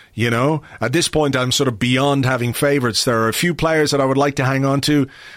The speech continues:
uh, you know, four or five maybe in this squad that I would go to bat for. The rest of them, you know, fire them into the fucking sun if you can bring in someone better as far as I'm concerned. But, you know, if there's a change of manager, who's picking him?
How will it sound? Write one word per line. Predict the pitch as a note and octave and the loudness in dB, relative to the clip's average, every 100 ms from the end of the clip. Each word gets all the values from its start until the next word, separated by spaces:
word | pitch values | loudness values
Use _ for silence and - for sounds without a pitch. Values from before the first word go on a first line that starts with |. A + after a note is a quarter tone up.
| - | -10
uh, | - A#2 A#2+ B2 | -4 -2 -2 -2
you | C#3 C3 | -2 -2
know, | A#2 A2+ D#3+ - | -2 -4 -12 -10
four | - D#3 D3 | -2 2 2
or | |
five | C3+ D3 C#3+ C#3+ | 2 0 2 2
maybe | C#3+ C#3+ C#3 | 0 2 2
in | C3+ | 0
this | C3+ - | 0 0
squad | - D3 C3+ | 0 2 2
that | B2+ | 0
I | B2+ | 0
would | B2+ B2+ | 0 0
go | C#3 | 0
to | C3+ - | 0 -2
bat | D3 - - | -4 -4 -2
for. | D#3+ D3 | 0 2
The | B2 | 2
rest | B2 G#3 G3 E3+ | 2 0 0 -2
of | C#3 | 0
them, | C#3+ C3 - - - - | 0 -2 -6 -20 -14 -4
you | D3 | -2
know, | C3 G2+ | -2 -4
fire | - - E3 D#3+ | -6 -2 0 2
them | C#3+ C#3+ | 0 0
into | C3 | 0
the | B2 | -2
fucking | - C#3+ A#2+ G#2 | 0 -2 -2 -2
sun | - E3 C#3 A2+ - | 0 0 0 -2 -4
if | A#2+ A2+ | -4 -2
you | |
can | A#2 A2+ | -2 0
bring | B2+ A#2 | 0 0
in | A2+ | -2
someone | B2 G#2+ G#2 | -2 -2 -2
better | A#2 G#2 | -2 -2
as | G2 | -2
far | - G#2 | -2 -2
as | G#2 | -2
I'm | G2+ A2 | -4 -6
concerned. | G2+ F#2 - D#2 D#2+ - _ - - - - - - | -8 -8 -8 -8 -16 -20 _ -20 -20 -20 -20 -20 -6
But, | D3+ D3+ F#3 | -2 0 0
you | F#3 | 0
know, | F3 D3 | 0 0
if | F#3+ A3 - - | 0 -2 -2 -2
there's | F3 D3 | -2 -2
a | |
change | D3+ F#3+ G3 D3 | 0 0 0 -2
of | D3 | 0
manager, | D#3+ F#3 D3+ C#3 - - | 0 0 0 -2 -6 -8
who's | - B3+ C4+ A3 | 0 2 2 0
picking | D#3+ - C#4 D4+ D4 | -4 -2 -2 -2 0
him? | G#3+ A2+ D#2+ | 0 -2 -6